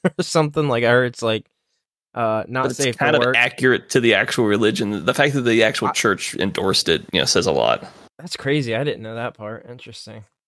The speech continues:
Speaker 1: Yeah, not, not a
Speaker 2: My
Speaker 1: Broadway
Speaker 2: God.
Speaker 1: guy, but there's a few things
Speaker 2: I think
Speaker 1: that wouldn't,
Speaker 2: I'm,
Speaker 1: wouldn't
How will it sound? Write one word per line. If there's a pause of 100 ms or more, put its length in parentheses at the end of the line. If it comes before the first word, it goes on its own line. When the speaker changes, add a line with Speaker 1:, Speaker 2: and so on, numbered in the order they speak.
Speaker 1:
Yeah,
not,
not
a
Speaker 2:
My
Speaker 1:
Broadway
Speaker 2:
God.
Speaker 1:
guy,
but
there's
a
few
things
Speaker 2:
I
think
Speaker 1:
that
wouldn't, (480)
Speaker 2:
I'm,
Speaker 1:
wouldn't